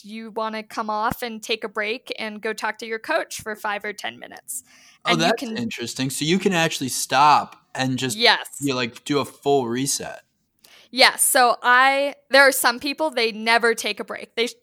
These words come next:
Speaker 1: go, start, shoot all sixty shots. I am not one of those people. <laughs>
Speaker 2: Oh, interesting.
Speaker 1: I'll come off the line and talk to my coach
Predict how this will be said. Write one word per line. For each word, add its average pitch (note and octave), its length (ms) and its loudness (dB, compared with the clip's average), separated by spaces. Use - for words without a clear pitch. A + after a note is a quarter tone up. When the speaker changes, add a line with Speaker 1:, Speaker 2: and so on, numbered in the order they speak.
Speaker 1:
go, B3+ 400 4
start, B3+ 560 2
shoot A#3 320 -6
all A#3 240 4
sixty A#3+ 420 -4
shots. - 380 -10
I D4+ 180 4
am D4+ 160 2
not B3 240 2
one A#3 120 0
of G#3 120 -6
those G#3+ 200 -4
people. - 500 2
<laughs> - 40 8
Speaker 2:
Oh, C#3+ 180 0
interesting. D#3 760 -6
Speaker 1:
I'll D4 120 8
come D#4+ 220 -2
off D4+ 140 0
the B3+ 100 -2
line A#3 360 -2
and A#3 120 -8
talk A3 240 -4
to - 60 -12
my A3 120 -4
coach A3+ 600 -6